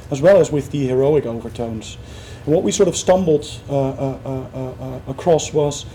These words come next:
on the one hand, the need to identify a different set or different change of conjun-, conjunctures, which we call the meso field, uh, as well as the different, uh, forms of agency that are being enacted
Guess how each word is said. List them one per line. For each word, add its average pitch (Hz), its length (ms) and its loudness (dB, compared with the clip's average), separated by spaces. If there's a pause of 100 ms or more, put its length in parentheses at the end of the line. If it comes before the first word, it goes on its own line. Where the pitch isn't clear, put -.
(280)
on 156 80 -2
the 156 60 0
one 175 160 2
hand, 156 220 0
the 143 80 0
need 156 280 0
to 143 520 -4
identify 139 720 -2 (300)
a 139 60 -4
different 139 380 -4
set 147 280 -4
or 127 80 -4
different 127 400 -6
change 160 460 0
of - 140 -10
conjun-, 156 500 0
conjunctures, 175 760 -2 (400)
which 135 160 -6
we 156 80 4
call 151 280 0
the 131 80 2
meso 151 460 0
field, 175 540 -4 (600)
uh, 156 260 6
as 147 140 -2
well 196 260 8
as 151 440 -4
the 147 260 4 (100)
different, 170 500 -2 (140)
uh, 143 100 -2
forms 190 500 2
of 147 100 -4
agency 151 680 0
that 143 160 -2
are 143 120 -4
being 151 280 -2
enacted 151 520 -4